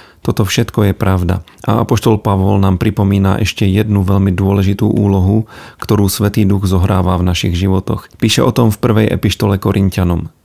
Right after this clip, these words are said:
"A my sme nedostali ducha sveta, ale ducha, ktorý je z Boha, aby sme vedeli, čo všetko nám je z milosti darované od Boha." Boh je voči nám veľmi štedrý a spasenie, ktoré nám dáva v obete Pána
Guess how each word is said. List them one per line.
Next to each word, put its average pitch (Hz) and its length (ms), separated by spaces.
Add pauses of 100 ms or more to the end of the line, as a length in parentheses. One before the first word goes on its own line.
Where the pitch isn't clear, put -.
(960)
"A - 80
my 95 160
sme 107 240
nedostali 95 480
ducha 95 240
sveta, 98 560 (400)
ale 92 160
ducha, 92 320
ktorý 95 460
je - 20
z 85 160
Boha, 95 320 (400)
aby 107 160
sme 110 240
vedeli, 107 400
čo 107 240
všetko - 400
nám 90 240
je 92 80
z 82 80
milosti 95 480
darované 92 480
od 92 160
Boha." 85 400 (720)
Boh 98 160
je 110 160
voči 107 240
nám 107 320
veľmi 98 320
štedrý 87 560 (240)
a - 80
spasenie, 98 560
ktoré 95 320
nám 90 240
dáva 90 400
v - 80
obete 95 400
Pána 92 320